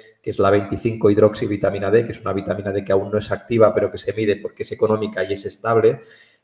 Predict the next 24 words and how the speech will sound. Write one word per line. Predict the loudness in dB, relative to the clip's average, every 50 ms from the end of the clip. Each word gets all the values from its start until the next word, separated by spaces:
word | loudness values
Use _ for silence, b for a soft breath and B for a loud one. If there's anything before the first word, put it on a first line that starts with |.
| _ _ -6
ah, | -6 -6 -4 -6
comparado | -8 0 4 6 8 8 8 8
con | 6 4 2
otros | 2 0 -2 -2 -2 -8 _ 0
valores | 4 6 6 6 6 4 4
de | 2
vitamina | 2 2 2 0 0 0 0 2 4
D, | 4 4 4
pues | 4 4 4 4 4 b b b b b b b b _
es | -8 -8 -8 0
cierto | 2 2 2 4 2 2 2
que, | 2 0 4
claro, | 6 6 6 6 4
no | 0
es | 0 -2
lo | -2 -2
mismo | -2 -4 -2 -2
hacerte | -2 0 -2 -2 -2 0 0
la | 0
analítica, | 0 -2 -2 -4 -6 -6 -2 0 0 2 2 0 -4
pues | -8 -6 -4
a | -4
lo | -4 -4
mejor | -8 -2 2 4 4 4 2 0 -6 -14 _